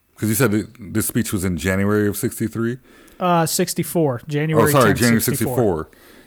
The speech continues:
Speaker 1: Yeah, I can't, everything I'm finding in America happened after that. There were different riots that happened after that. There was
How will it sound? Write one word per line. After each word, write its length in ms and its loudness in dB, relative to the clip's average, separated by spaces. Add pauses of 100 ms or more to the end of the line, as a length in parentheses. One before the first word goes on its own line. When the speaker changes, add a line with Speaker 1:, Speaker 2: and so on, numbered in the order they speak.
(160)
Speaker 1:
Yeah, 280 4
I 60 4
can't, 480 0 (760)
everything 360 0
I'm 120 0
finding 340 0
in 80 -2
America 800 0
happened 600 -4 (360)
after 420 -2
that. 300 -4 (380)
There 120 2
were 640 4 (200)
different 320 -4
riots 340 -2
that 100 -6
happened 260 -4
after 240 -4
that. 280 -8 (360)
There 200 2
was 260 4